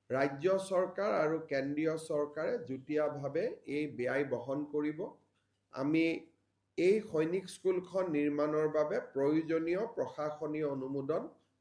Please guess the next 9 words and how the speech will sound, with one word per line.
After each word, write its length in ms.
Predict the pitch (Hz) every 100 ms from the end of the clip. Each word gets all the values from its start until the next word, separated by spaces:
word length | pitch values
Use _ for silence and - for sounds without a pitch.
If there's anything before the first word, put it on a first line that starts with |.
| _ -
আজি 280 | 123 123
কেবিনেটে, 720 | 143 127 120 139 139 135 170 233 - _ - -
আ, 200 | 120 117 - _ _ _ _ _ _ _ _ _ _ _ _ _ -
অনুমোদন 560 | 139 139 120 110 107 107
দিয়ে। 320 | - - _ _ _ _ _ _ _ _ _ _ _ _ _ _ _ -
শেষত 300 | 190 202 226
মই 280 | 220 220 220
এটা 540 | - 214 220 254 - - - 120 117
গুৰুত্বপূৰ্ণ 920 | 147 170 175 175 175 175 175 170